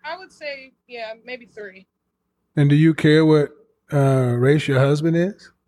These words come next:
Speaker 1: Honestly, I would prefer him to be black, but I'm,
Speaker 2: Okay.
Speaker 1: I'm kind of, um, I'm s-, slow. I'm, I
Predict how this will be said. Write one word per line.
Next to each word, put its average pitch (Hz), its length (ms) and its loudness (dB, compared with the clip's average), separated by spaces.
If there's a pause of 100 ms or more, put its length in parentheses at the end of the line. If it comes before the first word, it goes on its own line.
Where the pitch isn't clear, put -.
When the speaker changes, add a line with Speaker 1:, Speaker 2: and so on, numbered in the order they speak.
(2500)
Speaker 1:
Honestly, 370 840 0 (240)
I 285 300 0
would 330 220 -8
prefer 285 420 -6
him 311 180 -6
to 320 140 -14
be 311 140 -6
black, 285 460 -2 (420)
but 233 120 -4
I'm, 233 120 2
Speaker 2:
Okay. 233 220 2
Speaker 1:
I'm 240 160 -8
kind 269 560 -4
of, 269 440 -2 (720)
um, 208 760 -6 (1120)
I'm 254 160 0
s-, - 300 -12 (280)
slow. 294 480 0
I'm, 285 300 0
I 269 240 0